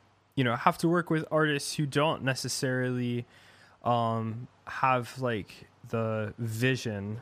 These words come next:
for what the record needs, right? So at that point, you're gonna have these producers who step in and they're going to, um,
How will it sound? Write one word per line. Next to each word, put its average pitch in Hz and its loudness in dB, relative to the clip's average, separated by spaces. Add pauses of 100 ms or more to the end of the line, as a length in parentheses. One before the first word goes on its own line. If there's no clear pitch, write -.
(160)
for 104 -2 (200)
what 123 0
the 117 0
record 101 -2
needs, - -8
right? 104 -2 (520)
So 117 2 (220)
at 120 0
that 175 2
point, 107 -2
you're 127 4
gonna 127 2
have 117 -2
these 113 -2
producers 113 0
who 123 2
step - -2
in 113 -4
and 117 -2
they're 113 0
going 113 -2
to, 110 0 (640)
um, 104 0